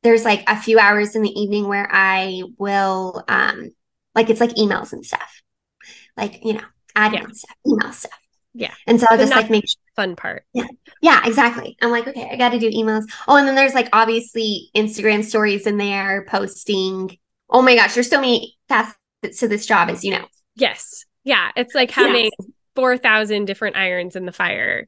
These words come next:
Speaker 2: You're like,
Speaker 1: Oh my
Speaker 2: "Which
Speaker 1: God.
Speaker 2: one's most important <laughs> that I need to get
Speaker 1: It's like,
Speaker 2: done?" There's so many
Speaker 1: and,
Speaker 2: things.
Speaker 1: and then they keep releasing, like, I remember with Instagram, it was like, "Okay, just post on Instagram." And then it was, like, Instagram stories. Then it was, like, lives. Then it was, like, reels. And I'm,
Speaker 2: Yes.
Speaker 1: I'm like, "Okay, is this thing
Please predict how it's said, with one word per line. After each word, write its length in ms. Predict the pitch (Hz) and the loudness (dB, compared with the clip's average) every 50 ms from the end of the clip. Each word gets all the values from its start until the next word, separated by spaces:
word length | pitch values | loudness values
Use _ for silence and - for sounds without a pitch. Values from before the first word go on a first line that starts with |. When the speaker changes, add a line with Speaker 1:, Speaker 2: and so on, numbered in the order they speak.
| _ _ | _ _
Speaker 2:
You're 140 | _ 233 226 | _ -6 -4
like, 160 | 208 214 208 208 | -2 0 0 2
Speaker 1:
Oh 80 | - | 4
my 120 | 247 262 294 | 4 4 4
Speaker 2:
"Which 120 | - - | 4 0
Speaker 1:
God. 80 | 247 254 | 0 2
Speaker 2:
one's 280 | 311 302 311 330 - | 2 2 2 2 2
most 280 | 277 302 285 285 285 - | 2 2 2 2 0 -2
important 600 | 320 294 294 320 277 240 180 254 - - - - - _ | -4 -2 2 2 0 0 0 -6 -10 -12 -14 -16 -16 _
<laughs> 60 | _ | _
that 180 | 277 302 - - | -4 -4 0 2
I 140 | 302 269 285 | 2 2 2
need 240 | 269 277 269 254 233 | 0 -2 -4 -4 -4
to 60 | 269 | 0
get 140 | 240 254 233 | 2 2 2
Speaker 1:
It's 80 | 294 | 2
like, 140 | 254 202 202 | 0 -2 -2
Speaker 2:
done?" 80 | - 220 | -2 -4
There's 200 | 226 262 254 - | -6 -8 -8 -6
so 120 | - 240 226 | -4 -4 -2
many 160 | 226 226 240 | -2 4 6
Speaker 1:
and, 80 | 494 | 6
Speaker 2:
things. 280 | 494 453 - - - - - _ _ _ _ _ - | 6 6 4 0 -10 -16 -20 _ _ _ _ _ -2
Speaker 1:
and 140 | 359 415 466 | 2 4 4
then 120 | 466 453 | 4 6
they 120 | - 480 466 480 | 6 6 6 6
keep 140 | - 453 466 | 6 6 8
releasing, 460 | 466 480 494 440 427 403 427 392 349 | 8 8 10 10 8 8 6 2 2
like, 180 | - 311 311 302 - - | 2 2 2 2 0 2
I 120 | - 277 285 | 4 4 4
remember 420 | 302 311 311 330 320 294 - - | 2 2 2 2 2 2 -2 -2
with 180 | 254 277 277 - | -2 -2 -2 0
Instagram, 380 | 302 294 285 285 311 294 285 285 | -2 -4 -4 -4 -2 -2 -2 0
it 40 | 247 | -2
was 100 | 240 240 | -2 -4
like, 120 | 262 240 | -2 -4
"Okay, 140 | 320 - 403 | -2 -2 -2
just 240 | 302 359 - - _ | -4 -4 -8 -10 _
post 280 | - 294 294 285 - - | -6 -4 -4 -4 -4 -6
on 120 | 240 233 | -4 -4
Instagram." 400 | - 196 226 233 - 254 214 202 208 | -4 -4 -6 -6 -6 -6 -6 -4 -4
And 80 | 190 | -4
then 100 | 202 208 | -2 -2
it 80 | 220 214 | 0 0
was, 120 | 214 220 | 0 -2
like, 180 | 247 233 226 - | -2 -4 -4 -4
Instagram 340 | 262 277 277 285 285 285 277 | -8 -6 -4 -4 -4 -4 -6
stories. 440 | 285 - 285 285 269 - - 214 - | -4 -4 -2 -2 -2 -2 -4 -4 0
Then 100 | 226 233 | 2 2
it 60 | 240 | 2
was, 100 | 247 262 | 2 0
like, 180 | 269 254 - - _ _ _ _ _ - | -2 -2 -2 -12 _ _ _ _ _ 0
lives. 680 | 220 233 247 262 320 311 254 - - - - - - - | 4 4 6 6 6 4 4 2 -2 -8 -12 -12 -16 -4
Then 160 | 196 233 233 | -2 0 0
it 40 | 247 | 0
was, 140 | 269 269 302 | -2 -4 -4
like, 140 | 285 277 277 220 | -6 -6 -6 -10
reels. 640 | 208 208 277 339 359 302 202 139 - - - - - | -6 -2 0 2 2 2 2 0 -2 -6 -8 -4 0
And 120 | - 240 | 2 2
I'm, 120 | 240 240 240 | 4 2 2
Speaker 2:
Yes. 280 | 226 - - - - - - - - 285 | -2 -4 -6 -10 -12 -14 -14 -8 -4 -4
Speaker 1:
I'm 100 | 277 277 | -2 -2
like, 100 | 294 330 | -2 -4
"Okay, 100 | 330 - | -4 -6
is 100 | - - | -6 -8
this 140 | 294 294 | -12 -8
thing 180 | - 330 330 | -6 -4 -4